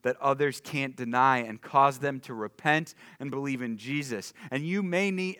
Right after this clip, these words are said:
never even see it happen in your lifetime. Realize that Paul says this in this letter, dies shortly after.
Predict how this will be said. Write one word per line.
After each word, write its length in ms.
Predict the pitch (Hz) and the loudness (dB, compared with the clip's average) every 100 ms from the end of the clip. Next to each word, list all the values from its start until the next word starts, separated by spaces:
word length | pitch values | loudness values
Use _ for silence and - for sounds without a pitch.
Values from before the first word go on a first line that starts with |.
| 160 | -6
never 320 | 156 185 180 | 2 2 2
even 180 | 170 147 | 0 -2
see 240 | 131 160 139 | -4 -2 0
it 60 | |
happen 400 | 120 165 - 147 | 6 6 6 -6
in 80 | 135 | -6
your 100 | 120 | -2
lifetime. 520 | 107 104 - 117 95 - - - | 0 0 -2 -4 -4 -6 -20 -4
Realize 520 | 165 214 208 143 117 | 2 6 8 8 4
that 180 | 135 - | -2 -2
Paul 320 | 160 180 185 | 4 6 6
says 420 | - - 208 185 | 2 4 4 4
this 280 | 147 139 - | 0 -4 -4
in 200 | 160 175 | -4 -4
this 240 | 180 - 170 | -2 -4 2
letter, 380 | 170 160 113 - - 131 113 | 4 4 2 -4 -20 -20 -4
dies 420 | - 175 190 185 165 | 8 10 12 10 4
shortly 500 | - 180 170 151 139 | -2 -2 0 0 4
after. 460 | 127 - 135 117 | 4 0 -6 -6